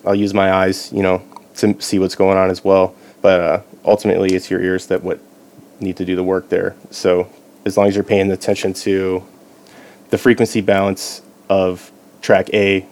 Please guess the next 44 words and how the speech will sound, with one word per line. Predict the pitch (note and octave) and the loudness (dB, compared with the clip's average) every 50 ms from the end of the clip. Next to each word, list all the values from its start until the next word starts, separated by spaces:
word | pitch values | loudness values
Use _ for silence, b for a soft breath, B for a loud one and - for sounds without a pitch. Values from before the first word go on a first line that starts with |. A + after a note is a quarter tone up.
| - | -6
compared | - A2 G2 A2 G#2 G2 | -4 -2 2 2 2 2
to | G2+ F#2+ | 0 0
track | - G2+ G2 F#2+ - - | 2 2 2 2 2 -2
B, | G2 F#2+ G2 F#2+ F#2 F#2+ | -2 -2 0 0 0 -2
you, | G2 - - | -2 -4 -2
you | A2 A#2 A#2 | -2 2 4
want | A#2 A2+ G#2+ | 4 6 4
'em | G#2 G2 | 4 2
to | G2 | 0
be | G2 G2 | -2 -4
similar. | - - G#2+ G2 F#2+ F#2+ F#2+ F#2+ | -2 0 0 0 2 0 0 0
Not | G2 A2 B2+ C3+ A#2+ - | 2 4 4 4 4 2
exactly | C3+ C3 B2+ C3+ A#2+ A2+ - G#2+ G2 | 0 2 4 4 4 6 4 2 0
the | F#2 F#2+ | 0 -2
same. | - - G2 F#2+ F#2 F#2+ | -2 0 0 0 0 2
I | G2+ | 2
wouldn't | G#2 G#2+ G2+ G2 G2 F#2 - - | 2 2 2 0 -4 -6 -8 -4
go | - G#2 G2 G2 | -2 0 0 0
as | F#2 - | -2 0
far | - F#2+ F#2 F#2+ | 2 2 2 2
as | F#2+ - | 0 0
to, | - F#2+ | 0 0
like, | F#2 F#2 - - | 0 0 0 -2
match | F#2+ F#2 F2 F2 - - | -2 0 -2 -2 -4 -2
them | F#2 F2 E2+ F2 F2+ | -2 -2 -2 0 -2
or | F#2 E2 | -2 0
anything, | F2 F#2 F2+ - F#2 F2+ F2+ F2 | 0 -2 -2 -4 -4 -4 -4 -2
but | F2 F2 F2+ - - B B B B B B B B - | -2 -2 -2 -2 -4 B B B B B B B B 0
each | C3 A#2 - | 0 0 0
song | - B2+ A2+ G#2+ G#2+ | 2 4 4 6 6
has | G2+ G2+ G2 | 4 2 2
its | G#2 - - | 0 -2 0
own | G2+ G2 G2 | 0 0 0
vibe. | F#2 G2+ G2 G2 G2 F#2 F#2+ G2 - - - - - | 2 2 2 2 2 0 -2 -8 -16 -20 -20 -10 -4
Each | - G#2+ G2 | -4 -4 -2
song's | - - A#2+ G#2 G2+ G2+ G2+ - - - | 0 2 4 6 6 4 2 0 -4 -14
different | - G2 A2 G#2 - A2+ - G#2 | -6 0 0 2 2 2 2 2
notes | G2+ G#2 - - - | 2 2 0 -2 -4
are | G2 | -4
playing, | - - A2 G#2+ G#2 G#2 G#2 G#2 G#2 G#2 - - - | 2 2 4 4 6 4 4 2 0 -2 -6 -10 0
different | - G#2+ - - G2+ - | 0 0 2 2 -2 0
frequencies | - G#2+ G2+ - G2+ - A2+ G2+ G2 | 0 -2 0 0 -2 -2 -2 -2 0
are | G2 | 0
resonating. | G2 G2+ G2 F#2+ G#2+ G2+ G2 G2 G2 G2 F#2+ G2 G2 - | 0 0 0 0 0 0 2 2 2 2 0 -2 -4 -8